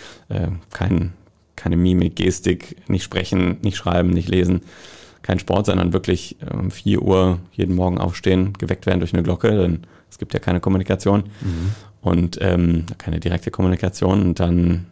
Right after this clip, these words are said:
Speaker 1: ja, ab vier Uhr dreißig jeden Tag zwölf, dreizehn Stunden meditieren mit Pausen dazwischen. Ähm, das war hart,
Speaker 2: Ja.
Speaker 1: spannend, ich würd's wahrscheinlich nicht nochmal machen,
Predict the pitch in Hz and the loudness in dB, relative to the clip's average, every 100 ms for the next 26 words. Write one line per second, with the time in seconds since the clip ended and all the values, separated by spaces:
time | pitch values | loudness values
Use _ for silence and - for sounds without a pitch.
0 | _ - 92 - - - 92 87 85 87 | _ -4 -2 -4 -8 -6 0 0 0 0
1 | - 92 98 - _ _ - 90 90 85 | 0 -2 -4 -8 _ _ -6 -2 -2 -2
2 | 92 90 90 - 92 101 95 90 90 - | -4 -2 -4 -4 -4 -2 0 2 0 0
3 | 95 113 - - - - - - _ 90 | 2 2 0 -18 -20 -20 -20 -20 _ -8
4 | - 87 92 95 - - 131 139 - - | -2 0 2 0 -2 -2 0 -2 -6 -4
5 | 92 87 87 - - _ _ _ - - | 0 2 2 0 -4 _ _ _ -16 -16
6 | - 98 - 90 90 90 85 - _ - | -8 -6 -2 2 2 2 -2 -12 _ -20
7 | - _ - 87 87 - - - _ _ | -20 _ -4 0 0 -2 -12 -18 _ _
8 | _ 95 82 - _ _ _ - - - | _ -4 -4 -8 _ _ _ -20 -16 -4
9 | 95 104 147 175 - - _ _ - - | 0 4 2 0 -6 -16 _ _ -10 -8
10 | - - 85 90 92 92 98 110 135 | -6 -6 -4 -4 -2 0 2 2 2